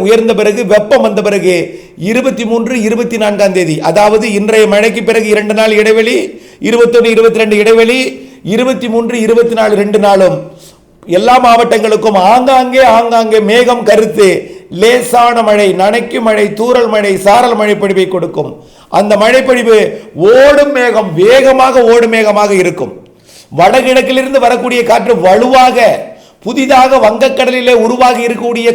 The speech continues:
காற்றழுத்த தாழ்வு பகுதியை நோக்கி தமிழ்நாடு ஏறி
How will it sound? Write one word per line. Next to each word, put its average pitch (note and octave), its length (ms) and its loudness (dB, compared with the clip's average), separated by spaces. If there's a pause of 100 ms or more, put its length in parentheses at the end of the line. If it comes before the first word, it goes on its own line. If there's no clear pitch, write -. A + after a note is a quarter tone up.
(100)
காற்றழுத்த B3+ 640 0
தாழ்வு A#3+ 340 2
பகுதியை A3+ 340 -2
நோக்கி A3+ 320 -4 (520)
தமிழ்நாடு B3 540 0 (220)
ஏறி C4 180 2